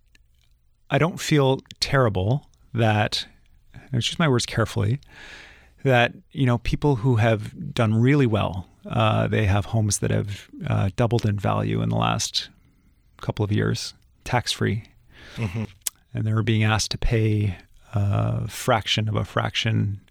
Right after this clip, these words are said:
Speaker 1: of the value, uh, that they've realized through that, um, in order to do things like provide better education, healthcare,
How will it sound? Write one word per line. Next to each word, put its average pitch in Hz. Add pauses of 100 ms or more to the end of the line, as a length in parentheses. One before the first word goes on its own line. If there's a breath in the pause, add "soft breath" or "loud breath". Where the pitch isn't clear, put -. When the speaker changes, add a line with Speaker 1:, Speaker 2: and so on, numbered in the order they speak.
(140)
Speaker 1:
of 107
the 110
value, 107 (460)
uh, 117 (100)
that 123
they've 107
realized 107
through 113
that, - (760 loud breath)
um, 107
in 110
order 107
to 110
do 107
things 107
like 101
provide 101
better 98
education, 107
healthcare, 104